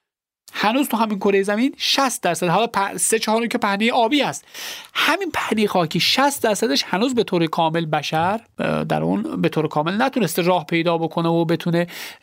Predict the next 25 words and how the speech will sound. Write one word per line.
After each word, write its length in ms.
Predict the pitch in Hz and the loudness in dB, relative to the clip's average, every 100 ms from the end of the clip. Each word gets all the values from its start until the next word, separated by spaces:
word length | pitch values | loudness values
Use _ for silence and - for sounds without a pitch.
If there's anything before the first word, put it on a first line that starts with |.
| 170 | -4
کامل 320 | - 175 180 | 0 2 2
بشناسه. 720 | 165 190 - 165 139 - 135 _ - | 2 2 0 0 -2 -2 -6 _ 0
لذا 400 | 226 285 311 294 - - - - - | 2 4 2 2 -6 -16 -16 -16 -6
معتقدن، 520 | 277 285 262 277 311 | 0 0 0 0 0
اونایی 280 | 277 294 285 | 2 2 2
که 120 | 226 | 2
معتقدن 500 | 196 185 175 175 175 | 0 0 0 0 0
که 220 | 180 170 | 2 0
ن-، 580 | 170 175 170 - - - - - - - - - | -2 -6 -6 -4 -4 -6 -6 -8 -10 -14 -18 -4
نسل 320 | 208 170 190 170 | -2 0 0 0
ناندرتال 600 | 160 156 160 151 170 156 | 0 2 0 0 -2 -2
به 100 | 147 | -2
طور 160 | 147 | -4
کامل 260 | 147 151 156 | -2 -2 0
از 140 | 151 | 0
بین 100 | 156 | 0
رفته، 220 | 165 175 | -2 0
معتقدن 420 | 254 208 190 208 214 | 0 0 0 -2 -4
که 120 | - | -2
این 160 | 226 | -2
نسل 200 | 208 190 | -2 0
هوموساپین 540 | 214 208 202 196 226 185 | -2 0 -2 0 0 0
هستش 340 | 151 - 143 | -2 -4 -6
که 60 | - | -6
اومده 360 | 160 156 165 | -2 0 0